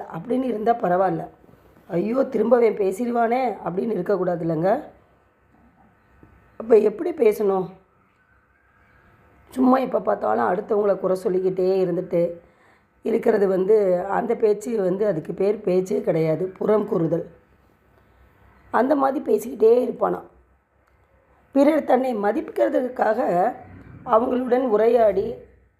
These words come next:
அந்த உரையில வந்து அவங்கள வெல்றது, ஜெயிக்கிறது, இதுதான் அவன் வந்து வழக்கமா வச்சுக்கிட்டு இருந்திருக்கான்.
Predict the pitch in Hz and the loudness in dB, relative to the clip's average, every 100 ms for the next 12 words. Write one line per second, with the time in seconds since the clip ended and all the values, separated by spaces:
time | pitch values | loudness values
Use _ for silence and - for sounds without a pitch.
0 | _ _ _ 220 233 220 226 247 269 226 | _ _ _ -6 0 2 4 4 2 0
1 | 196 247 202 185 202 175 190 202 202 170 | 0 0 0 0 0 0 0 0 -2 -4
2 | - _ _ _ _ _ _ - 202 233 | -10 _ _ _ _ _ _ -2 0 2
3 | - 196 170 - - _ _ _ 311 262 | 0 -2 -2 -6 -14 _ _ _ -10 -6
4 | 311 311 320 302 240 202 226 233 190 240 | -4 -2 -2 -2 -2 -2 2 2 2 -4
5 | - - - - 233 254 - 262 269 233 | -10 -20 -20 -6 -4 -4 -4 -2 -2 -2
6 | 185 226 226 196 180 170 190 | -4 -6 -4 -4 -6 -12 -16